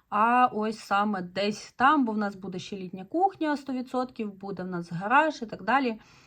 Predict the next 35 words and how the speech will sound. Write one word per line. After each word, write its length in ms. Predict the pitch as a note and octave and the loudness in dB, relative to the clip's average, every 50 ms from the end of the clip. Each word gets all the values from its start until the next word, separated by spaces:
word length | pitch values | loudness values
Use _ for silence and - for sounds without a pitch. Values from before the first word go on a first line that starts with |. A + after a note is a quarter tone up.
| _ _ - - - - - - - _ | _ _ -20 -20 -20 -20 -20 -20 -18 _
А, 240 | - F#3 F#3+ F#3 | -2 0 0 0
поки 460 | F#3 - - D4+ C#4+ - C#4+ C4+ C4 B3 | 0 0 -2 -2 -2 0 0 0 0 -2
чоловік 380 | - - A#3 A#3+ A#3+ B3+ B3+ | 0 -2 -2 0 0 -2 -2
не 120 | A#3 A3+ A3 | -2 -2 -2
повернеться, 600 | A3 G#3+ G3+ G#3 G#3+ A#3 C#4 E4 D#4+ - - C4 | -2 -4 -4 -2 -2 0 -2 -2 -2 -2 -4 -4
я 300 | A3+ G3+ G3+ G#3+ A#3 A#3+ | -4 0 0 2 2 2
не 180 | A3+ G#3+ A3 | 2 0 -2
планую 400 | A3 - A3 G#3+ G#3+ G#3 G3 F#3 | -4 -2 -2 -2 -2 -2 -2 -4
робити 320 | F3+ F3 F3 F3+ E3+ - E3+ | -4 -4 -6 -6 -8 -6 -6
літню 300 | F3 F3 E3+ - F#3 F#3 | -8 -8 -8 -10 -12 -6
кухню, 420 | - C#4+ D#4+ - - - C4+ B3 | -4 -4 -4 -4 -2 -2 -2 -2
гаража 640 | A3+ G#3 F#3+ - E3 E3+ E3 A3 B3+ D4 D4+ D4+ - - _ _ _ - - _ _ _ | -2 -4 -4 -4 -4 -4 0 4 4 4 4 2 -2 -8 _ _ _ -20 -20 _ _ _
і 200 | A#3 B3+ C4+ C4 | -2 0 0 0
тому 300 | C4+ A3 G#3 G#3 A3+ A3 | -2 -4 -2 -2 -2 -4
подібне. 580 | A3 - F#3 F3+ G#3 G#3 F3+ E3+ - D#3 D#3 C#3 - _ _ _ _ | -4 -8 -8 -4 -4 -6 -6 -6 -10 -10 -10 -10 -14 _ _ _ _
Тому 300 | - G#3 A3+ B3 C#4+ C#4+ | -4 -2 0 0 0 0
це 160 | C#4+ - A#3 | -2 -4 -6
питання 380 | A#3 - A3 A3+ A3+ A3+ A3 G#3 | -6 -2 -2 0 0 0 -2 -4
відкладеться, 580 | G3+ G3+ - G#3+ G3+ G3 A3 A3+ A3+ - G3 | -6 -6 -8 -8 -4 -2 -4 -4 -2 -6 -8
певно, 580 | E3+ - - A3 A3+ A3+ G#3 F#3+ F#3 E3 E3+ E3+ - _ _ _ _ _ _ _ _ _ _ | -8 -2 2 2 2 2 0 -2 -2 -4 -4 -4 -8 _ _ _ _ _ _ _ _ _ _
я 100 | A3 G#3+ | -4 -2
не 120 | A3 G#3 | -2 -2
знаю, 280 | G3+ G3+ G#3+ G3 F#3+ G3 | -2 -2 -4 -4 -4 -6
на 120 | F#3+ G3 | -10 -12
який 240 | G3 G3+ - - F3+ | -12 -14 -12 -14 -10
період 400 | - F#3 F#3 F#3+ F3+ F3 E3+ - | -10 -10 -8 -6 -8 -8 -4 -2
часу. 320 | C4 - F4 E4 - B3 | 0 0 0 0 -4 -8
Плюс 280 | G#3+ - A#3+ C4+ C4+ A#3 | -8 -4 -4 -2 -2 -2
до 80 | G#3+ | -4
всього 320 | G#3 G3+ - A#3 A3+ A3 G#3 | -6 -6 -2 -2 0 0 0
нам 160 | G#3 G#3+ A3+ | 0 -2 -2
треба 240 | G#3+ G#3+ G3 F#3 F#3 | -4 -6 -8 -8 -8
зробити 360 | F#3 G3+ G3+ G3 G#3 G3+ - | -8 -10 -8 -8 -8 -8 -8
спочатку 420 | G3+ - - - G3+ G3 - _ F#3 | -16 -18 -10 -8 -8 -8 -6 _ -10
будинок, 520 | F3 G3 F#3+ F#3+ C4+ D#4+ F4+ E4 E4 - | -8 -8 -4 -2 -2 0 0 -2 -4 -6